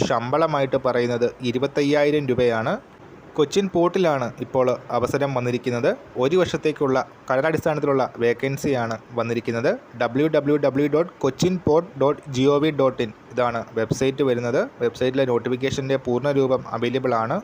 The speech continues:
അപ്പോൾ ഇരുപത്തയ്യായിരം രൂപ പ്രതിമാസ ശമ്പളമുള്ള വേക്കൻസി വന്നിരിക്കുന്നത് ഗാർഡനിങ് സൂപ്പർവൈസർ വേക്കൻസിയാണ്. ആപ്ലിക്കേഷൻ അയക്കുന്ന സമയത്ത് ഇമെയിൽ ഐ ഡി കൃത്യമായി കൊടുത്തിരിക്കണം. ഷോർട്ട് ലിസ്റ്റ് ചെയ്തവരെ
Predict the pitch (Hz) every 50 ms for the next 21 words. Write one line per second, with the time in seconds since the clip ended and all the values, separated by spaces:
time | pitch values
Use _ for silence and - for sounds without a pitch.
0 | - - - - - 165 - - 170 202 240 - - 131 147 143 - 180 185 190
1 | 185 175 175 170 165 151 147 151 151 151 - 165 - - 143 135 139 147 156 156
2 | 156 143 143 139 135 - - - 123 120 120 123 - - 143 143 143 - 151 143
3 | 131 127 127 127 127 127 123 123 151 185 190 170 135 117 123 123 131 135 139 143
4 | 147 160 175 180 - 151 135 135 143 135 135 143 - - 147 127 127 120 113 -
5 | 135 135 135 - 135 117 110 110 139 180 - - - - _ _ - - - -
6 | - - 131 127 131 147 156 151 165 160 208 190 175 165 165 156 - 180 180 185
7 | 180 - 180 151 143 147 151 160 156 - 143 123 - - 120 127 135 147 160 170
8 | 170 165 151 147 143 139 143 135 - - - 127 - - 143 143 143 139 131 135
9 | 135 - - - - - 131 117 120 - 135 127 123 - 131 127 160 202 - -
10 | - 139 131 131 139 151 - - 180 160 - 151 139 139 139 156 160 160 143 139